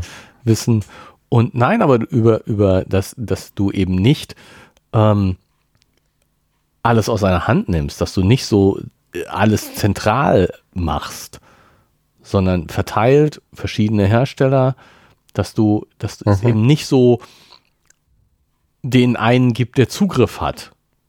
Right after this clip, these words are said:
Speaker 2: Ja, der alles dann, der, wer, wer, sobald er den Fuß in der Tür hat, hat er quasi alles und dann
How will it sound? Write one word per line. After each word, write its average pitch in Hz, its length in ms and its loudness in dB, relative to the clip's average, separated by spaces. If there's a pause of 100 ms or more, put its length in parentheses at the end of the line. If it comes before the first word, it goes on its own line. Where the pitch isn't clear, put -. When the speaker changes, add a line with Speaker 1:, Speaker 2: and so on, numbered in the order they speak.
Speaker 2:
Ja, 92 260 -2 (280)
der 92 340 -2
alles 87 320 2
dann, 76 340 0
der, 82 200 -2
wer, 80 200 0
wer, 80 140 2 (440)
sobald 85 280 -2
er 98 60 2
den 87 160 2
Fuß 107 300 0
in 92 60 -4
der 90 120 -2
Tür 101 240 2
hat, 92 140 -2
hat 90 100 -6
er 85 80 -2
quasi 85 360 -2
alles 110 380 0
und 95 80 -2
dann 92 220 0